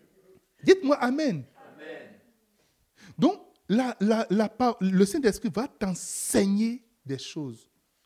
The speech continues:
Speaker 1: Va te montrer que tu es chien, en réalité. Maintenant, comment faire pour ne plus être chien ? Qui a déjà rêvé une fois et tu t'es vu dans des habits sales ? Une fois déjà ? Jamais.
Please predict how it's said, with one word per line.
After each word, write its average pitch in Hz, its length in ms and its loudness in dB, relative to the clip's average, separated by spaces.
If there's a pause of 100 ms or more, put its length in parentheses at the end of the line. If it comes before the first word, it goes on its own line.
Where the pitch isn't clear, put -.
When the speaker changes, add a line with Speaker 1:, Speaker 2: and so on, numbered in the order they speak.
(140)
Speaker 1:
Va 220 100 -4
te - 140 -8
montrer 180 300 -6
que 226 80 -10
tu - 180 -8
es 151 60 -4
chien, 160 320 -12 (320)
en 123 80 -10
réalité. 113 420 -14 (2000)
Maintenant, 180 280 -4
comment 190 200 -8
faire 208 180 -6
pour 214 180 -10
ne 139 140 -8
plus 165 240 -12
être 160 160 -12
chien ? 131 220 -12 (260)
Qui 403 180 2
a 359 80 2
déjà 208 280 -2
rêvé 160 360 -2
une 185 100 -4
fois 196 320 -6
et 202 60 -6
tu - 120 -14
t'es 190 140 -2
vu 139 120 -8
dans 143 140 -6
des 127 140 -8
habits 123 180 -8
sales ? 120 320 -10 (280)
Une 165 80 -4
fois 156 140 -6
déjà ? 113 320 -8 (1300)
Jamais. 151 460 -4